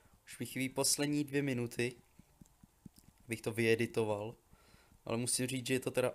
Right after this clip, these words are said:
ohromná nuda, ty, zeď-, protože jako klikat tady, nevím, na jakých deset minut to tady dělám. Takhle klikám do toho, aby jsem rychle editoval to video. Tak jsem, eh, jako přišel na to, že to je spíš jakoby, že dáte editovat to video a teď ten čas vlastně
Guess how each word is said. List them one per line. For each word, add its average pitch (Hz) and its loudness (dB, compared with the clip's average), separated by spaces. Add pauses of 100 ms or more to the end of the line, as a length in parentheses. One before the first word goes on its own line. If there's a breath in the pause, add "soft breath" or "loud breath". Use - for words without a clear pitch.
(140)
ohromná 131 4
nuda, 101 0
ty, 90 -8
zeď-, 107 -2 (400 loud breath)
protože 143 4 (460)
jako 139 2
klikat 139 0
tady, 135 2 (140)
nevím, 113 0
na 120 2
jakých 120 -4
deset 113 2
minut 127 0
to 139 0
tady 127 0
dělám. 120 -4 (160)
Takhle 127 -4
klikám 131 2
do 117 0
toho, 127 6
aby 120 2
jsem 127 -4
rychle 123 0
editoval 123 0
to 139 -4
video. 110 2 (720 loud breath)
Tak 135 -2
jsem, 127 2
eh, 123 4 (520)
jako 123 -4
přišel 139 2
na 131 4
to, 131 0
že 123 0
to 127 0
je 139 2
spíš - -4
jakoby, 131 -4
že 131 -2
dáte 131 4
editovat 135 2
to 147 0
video 120 4
a - 0
teď 127 -4
ten 135 -2
čas 131 -2
vlastně 131 -2